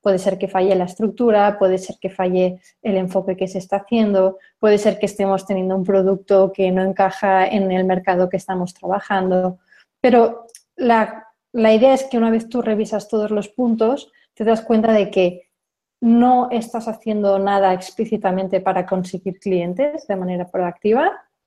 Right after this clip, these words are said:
que una vez tienes unos clientes, hacemos un servicio y luego perdemos el contacto con el cliente, no se están haciendo procesos de fidelización, que no tienes ninguna dinámica interna para cohesionar el equipo, para hacer reuniones, no, no hay nada establecido.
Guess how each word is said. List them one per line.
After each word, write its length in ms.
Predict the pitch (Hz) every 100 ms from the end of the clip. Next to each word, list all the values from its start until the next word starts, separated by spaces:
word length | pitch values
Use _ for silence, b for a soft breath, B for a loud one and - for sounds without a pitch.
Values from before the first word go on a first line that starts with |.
| _ _ _ _ b _ _ _
que 260 | 254 240 233
una 240 | 254 247
vez 160 | 240 233
tienes 400 | 247 226 220 - -
unos 300 | 233 226 -
clientes, 880 | 226 220 214 208 196 190 - - _ _ _ _ _
hacemos 460 | 233 202 233 233 226
un 100 | 226
servicio 520 | 208 202 226 226 202 226
y 60 |
luego 240 | 214 220 220
perdemos 420 | 208 196 220 226
el 40 | 226
contacto 440 | 202 196 196 202
con 140 | 208 196
el 120 | 185
cliente, 480 | 185 180 185 240 254
no 180 | 233
se 100 | 208
están 180 | 202 202
haciendo 380 | 196 208 196 180
procesos 500 | 190 190 185 - 180
de 120 | 180
fidelización, 840 | 180 180 175 170 - - 202 302 381 _ _ _ b b b b _ -
que 140 | 240
no 140 | 226 226
tienes 240 | 240 220
ninguna 300 | 226 220 220
dinámica 460 | 202 208 214 220 196
interna 580 | 185 190 214 220 180 185
para 240 | 196 190
cohesionar 500 | 196 190 - 190 196
el 100 | 220
equipo, 520 | 202 - 208 196 185
para 420 | 185 180 185 180 180
hacer 280 | 180 202
reuniones, 720 | 202 208 190 190 202 202 196 196
no, 120 | 196
no 180 | 208 190
hay 140 | 190
nada 240 | 190 196 185
establecido. 880 | 180 - 175 185 185 208 247 339